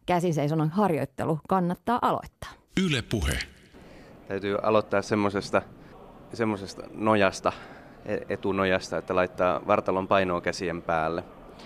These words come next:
Speaker 3: Että voi ikään niin kuin turvallisesti todeta, että kyllä mä voin kokeilla sitä, että mä en, mä en romahda siitä alas.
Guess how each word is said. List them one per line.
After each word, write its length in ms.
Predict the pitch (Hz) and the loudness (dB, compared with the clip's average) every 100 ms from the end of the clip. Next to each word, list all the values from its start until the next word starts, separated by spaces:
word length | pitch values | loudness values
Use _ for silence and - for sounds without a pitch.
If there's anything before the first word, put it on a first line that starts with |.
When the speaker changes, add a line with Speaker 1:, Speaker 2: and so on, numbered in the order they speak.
| - - - | -18 -18 -18
Speaker 3:
Että 200 | - - | -12 -4
voi 300 | 87 90 87 - - - - - | 2 2 0 -6 -20 -20 -20 -14
ikään 260 | - 92 87 | -2 0 2
niin 80 | |
kuin 120 | 87 90 | -2 0
turvallisesti 460 | 98 92 87 - | 2 4 2 -2
todeta, 420 | - 92 87 - | -2 0 2 2
että 120 | 85 - | -2 0
kyllä 140 | 92 | 0
mä 120 | 87 | 2
voin 180 | 90 87 | 2 4
kokeilla 420 | 95 - 87 82 | 2 4 2 2
sitä, 340 | 80 82 82 85 | -2 -4 0 0
että 240 | - 87 90 | 0 -4 0
mä 180 | 87 | 0
en, 60 | 85 | 0
mä 220 | 87 85 | -2 -2
en 80 | 85 | 0
romahda 360 | 92 90 85 85 | 2 2 0 -2
siitä 280 | 87 87 | -6 0
alas. 300 | 92 78 - | 2 2 -4